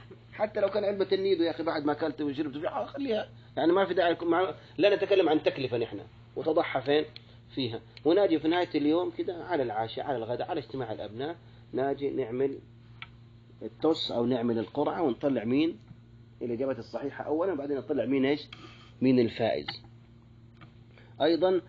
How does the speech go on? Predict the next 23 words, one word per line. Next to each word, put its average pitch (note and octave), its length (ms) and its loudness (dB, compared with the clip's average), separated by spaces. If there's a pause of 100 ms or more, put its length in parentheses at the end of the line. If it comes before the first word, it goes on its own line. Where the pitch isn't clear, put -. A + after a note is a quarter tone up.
(220)
عندنا D#3 460 2
صندوق C3 560 2 (200)
اسمه D#3 420 4 (220)
صندوق B2+ 440 -4
التبرعات. G#2+ 640 -8 (640)
نعلم D#3+ 300 -4
أولادنا C3 380 -6
بياخدوا C3+ 320 -8
كل C3 100 -6
يوم C3 100 -4
تلت-، A#2+ 220 -10 (240)
تلاتة A#2+ 280 -6
ريال A2 220 -4
ما G2+ 100 -8
شاء G2+ 160 -12
الله G2+ 200 -10
في F2+ 140 -18
ال-، F2+ 140 -16 (960)
للمدرسة، G#2+ 480 -6
صح؟ - 220 -12 (520)
نخلي D#3+ 340 -6
في D3+ 100 -4
صندوق، D#3+ 360 -6